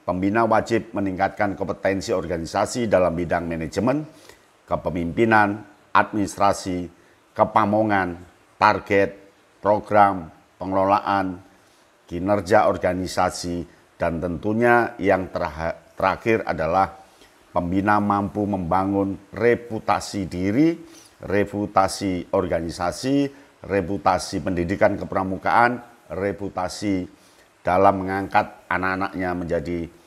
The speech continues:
orang yang dilantik dan penuh dengan percaya diri karena penghargaannya adalah penghargaan yang tulus. Ada sembilan modal ini yang harus diperoleh di rumah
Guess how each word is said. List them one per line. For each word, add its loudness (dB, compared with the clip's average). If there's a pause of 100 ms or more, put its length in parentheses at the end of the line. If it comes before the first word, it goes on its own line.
(400)
orang 4
yang -2
dilantik 0
dan -4
penuh -2
dengan -6
percaya -6
diri -2 (480)
karena -4
penghargaannya 0
adalah -2
penghargaan -6
yang -6
tulus. -2 (1200)
Ada 8
sembilan 2
modal 2
ini -4
yang -2
harus -4
diperoleh -2
di -6
rumah -2